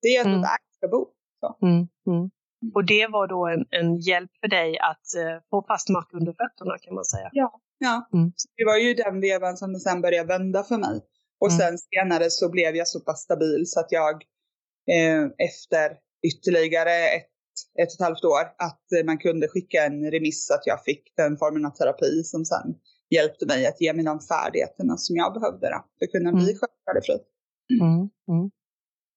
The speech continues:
Speaker 2: Eh, har du funderat, eh, eller hade du funderat någonting innan du blev inlagd den första gången, om vi nu backar i tiden igen då,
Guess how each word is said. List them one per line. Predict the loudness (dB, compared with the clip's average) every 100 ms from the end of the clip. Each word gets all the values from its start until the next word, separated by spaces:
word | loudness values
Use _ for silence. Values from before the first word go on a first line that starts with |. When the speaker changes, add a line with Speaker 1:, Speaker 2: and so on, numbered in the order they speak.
| _ _ -20 -20 -20 _ _ _ 0
Speaker 2:
Eh, | 4 2 0 _ _ _ _ _ _ _ _ _ _ _ _ _ _ _ _ _ _ 0
har | 2
du | 2 2 0
funderat, | 0 0 2 2 2 0 -4 _ -4
eh, | -2 0 -2
eller | 0 0
hade | 0 0 -2
du | -2
funderat | -2 0 0 0 0
någonting | 0 0 0 -4 -2
innan | 2 4 4 4 0
du | -2
blev | -2 -2
inlagd | 0 0 2 0 0
den | -4 -4
första | -4 -6 -4 -2
gången, | 0 2 0
om |
vi | 0
nu | 0
backar | -2 -4 -6 -10 -8
i | -6
tiden | -2 -2 0
igen | 0 0 0
då, | -2 -4